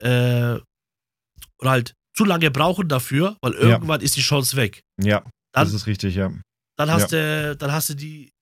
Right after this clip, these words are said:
Speaker 1: die Jungs oder Mädels, die Kids halt nicht mehr an der, an der Hand bei diesen ganzen Streams und den ganzen Spielen und dann, ja, wird's
Speaker 2: Ja.
Speaker 1: ein bisschen schwierig mit dem Interesse der Leute.
Speaker 2: Ja. Wir würden langsam zum Ende kommen.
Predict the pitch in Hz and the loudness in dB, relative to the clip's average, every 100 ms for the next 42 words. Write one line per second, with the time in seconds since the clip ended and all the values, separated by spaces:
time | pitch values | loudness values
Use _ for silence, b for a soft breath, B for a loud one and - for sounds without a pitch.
0 | _ _ _ 143 160 180 - - 135 131 | _ _ _ -2 0 0 -4 -4 -2 -2
1 | 131 147 156 160 - - _ 123 - 160 | 0 0 0 0 -2 -6 _ -6 -2 0
2 | 147 135 151 - 143 123 80 127 - - | 2 2 0 0 0 0 -2 -2 -4 -10
3 | _ b b - 120 123 127 170 160 143 | _ b b -2 2 4 4 2 -2 -2
4 | 143 143 143 139 135 - 135 160 151 139 | 0 0 -2 0 -2 0 2 2 2 -2
5 | 131 127 123 131 135 131 - 135 147 147 | -2 -2 -2 -2 -2 -4 -4 0 0 0
6 | 127 127 117 - - _ _ _ _ _ | -2 -2 -4 -10 -20 _ _ _ _ _
7 | 120 127 123 - _ _ _ _ - 131 | 0 0 0 -6 _ _ _ _ 0 4
8 | 107 107 127 131 131 123 131 127 123 113 | 4 2 0 0 0 -2 2 2 2 0
9 | 110 104 110 104 98 101 101 98 95 - | -2 -2 0 0 0 0 0 0 -2 -2
10 | 101 - _ _ _ B B B B B | -2 -2 _ _ _ B B B B B
11 | B B _ - 117 107 127 214 196 113 | B B _ 2 2 6 4 6 6 4
12 | 151 180 170 - 110 87 165 135 - 87 | 4 4 2 2 0 2 4 4 2 0
13 | 120 | 0